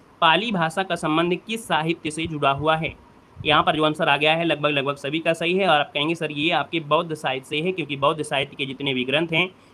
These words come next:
वो आपके किस में हैं?" तो आपकी पाली भाषा में आपके हैं। अगला question यहाँ पर आपसे दिया गया है और आपसे कह रहा है प्रथम राजभाषा आयोग के अध्यक्ष इनमें से कौन थे। प्रथम राजभाषा आयोग के अध्यक्ष कौन थे इकतालीस नंबर में, तो यहाँ पर ये थे आपके बीजी खेर। कौन थे? बीजी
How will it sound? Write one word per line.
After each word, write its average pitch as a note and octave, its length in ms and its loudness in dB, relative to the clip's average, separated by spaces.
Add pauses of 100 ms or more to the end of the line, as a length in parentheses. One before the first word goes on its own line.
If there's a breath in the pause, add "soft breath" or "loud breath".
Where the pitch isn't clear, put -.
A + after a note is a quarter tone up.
वो D3+ 120 4
आपके E3+ 220 4
किस D#3 200 -4
में D#3+ 120 0
हैं?" F#3+ 160 0
तो E3+ 80 0
आपकी D3 260 2
पाली C#3+ 300 -2
भाषा C3 280 -4
में C3+ 120 -4
आपके C3 240 -4
हैं। C3+ 180 -6 (360)
अगला D3+ 220 2
question F3+ 320 -4
यहाँ D#3 160 0
पर D3+ 140 2
आपसे C#3+ 200 2
दिया C#3 140 2
गया D#3+ 120 2
है F3 60 4
और D#3+ 100 4
आपसे C#3+ 200 0
कह C#3 100 -4
रहा D3 140 2
है D#3+ 180 -4 (320 loud breath)
प्रथम G3 320 2
राजभाषा D#3 480 2
आयोग D#3 260 2
के E3 60 -4
अध्यक्ष D3 300 -4
इनमें C3+ 160 -4
से D#3+ 140 -8
कौन B2+ 220 -4
थे। C3+ 140 -2 (180)
प्रथम F#3 280 -2
राजभाषा D3 540 0 (100)
आयोग D3+ 320 0
के D3+ 80 -2
अध्यक्ष C#3 340 -6
कौन B2 220 -4
थे D#3 80 -8
इकतालीस B2 400 -4
नंबर A2+ 180 -8
में, A2 120 -10
तो - 800 -8
यहाँ D#3+ 120 8
पर G3 120 4
ये F#3+ 140 8
थे F#3 160 2
आपके E3 320 2
बीजी D#3 600 -4
खेर। C3+ 340 2
कौन D3+ 260 -2
थे? G3 160 2
बीजी E3 580 -2